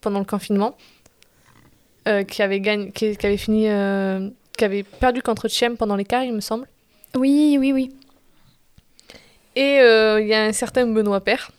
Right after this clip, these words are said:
Speaker 1: Alors, la, la, la, la, le, le vrai truc, c'est Benoît Paire est surtout connu pour ses énervements. Je sais
Speaker 2: Oui,
Speaker 1: pas
Speaker 2: voilà,
Speaker 1: si
Speaker 2: je veux dire, euh,
Speaker 1: Voilà.
Speaker 2: ok.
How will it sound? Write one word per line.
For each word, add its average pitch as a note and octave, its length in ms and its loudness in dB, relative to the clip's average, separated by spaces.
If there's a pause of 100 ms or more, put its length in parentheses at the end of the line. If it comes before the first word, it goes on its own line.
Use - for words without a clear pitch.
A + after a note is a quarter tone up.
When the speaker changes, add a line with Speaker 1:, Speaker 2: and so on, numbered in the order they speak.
(1500)
Speaker 1:
Alors, G#3 300 -2 (600)
la, A3 160 8
la, A#3 180 6
la, A3+ 420 6
la, A3 420 2
le, A3 380 -2
le A3 160 -2
vrai A3+ 200 -2
truc, B3 240 -8
c'est - 320 -6 (640)
Benoît G#3+ 320 0
Paire A#3+ 160 4
est G#3 80 0
surtout - 220 -10
connu G#3+ 260 -4
pour - 140 -16
ses F#3+ 200 -2
énervements. F#3+ 480 -4 (100)
Je A3+ 40 0
sais G#3+ 80 2
Speaker 2:
Oui, G#3+ 60 2
Speaker 1:
pas G3 40 2
Speaker 2:
voilà, G3 320 4
Speaker 1:
si G#3 60 -2
Speaker 2:
je G3+ 40 -6
veux F#3 120 -4
dire, E3+ 200 -4
euh, D#3+ 180 -4 (480)
Speaker 1:
Voilà. G#3 280 2
Speaker 2:
ok. G#3 100 -2